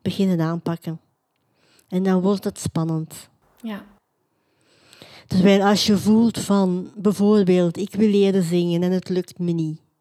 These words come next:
Speaker 1: in mijn eentje." Ga dan naar iemand en wacht niet tot je vijftien jaar later de nood zo hoog is. Maar ook hetzelfde bijvoorbeeld, "Ik voel me niet lekker op mijn, in mijn job."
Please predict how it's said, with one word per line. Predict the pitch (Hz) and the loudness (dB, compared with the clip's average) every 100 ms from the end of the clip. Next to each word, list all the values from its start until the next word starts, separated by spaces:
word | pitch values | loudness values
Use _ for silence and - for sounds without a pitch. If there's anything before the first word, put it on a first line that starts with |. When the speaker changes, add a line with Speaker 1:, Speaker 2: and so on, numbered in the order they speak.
| - | -8
Speaker 1:
in | 180 | -4
mijn | 180 170 | -2 -2
eentje." | 165 160 160 156 151 - _ _ - - _ | -2 -4 -6 -8 -10 -12 _ _ -20 -20 _
Ga | - 175 180 | -2 0 2
dan | 208 202 | 2 0
naar | 190 | 0
iemand | 196 202 202 196 | 0 -2 -2 0
en | 170 | 0
wacht | 170 185 - | -2 -4 -6
niet | 180 185 226 226 _ - - - | -6 -4 -2 -6 _ -20 -20 -12
tot | - 220 - | -2 -2 2
je | 226 - | 0 2
vijftien | 180 202 214 - 220 | 0 0 0 -2 -2
jaar | 208 202 190 | 2 2 2
later | 175 202 233 262 240 - - - | 2 2 2 0 -2 -8 -18 -6
de | 185 | -2
nood | 190 214 214 | 2 0 0
zo | 180 214 190 | 2 4 4
hoog | 185 226 226 | 4 4 4
is. | 285 285 - - - - - _ _ _ - - - - | 2 0 -4 -16 -18 -20 -20 _ _ _ -20 -20 -10 0
Maar | 196 220 | 4 4
ook | 226 | 2
hetzelfde | 247 - 202 226 240 226 | -2 0 2 2 2 2
bijvoorbeeld, | 233 196 214 214 196 185 - | 0 2 2 4 2 0 -4
"Ik | 196 | -14
voel | - 226 220 | -4 -2 2
me | 208 | 2
niet | 202 190 | 2 2
lekker | 196 202 190 | 0 -2 -4
op | - | -2
mijn, | 180 175 175 180 | -2 0 -2 -6
in | 185 175 | -6 -4
mijn | 170 170 165 170 | -2 -2 -4 -6
job." | 151 156 170 | -6 -8 -8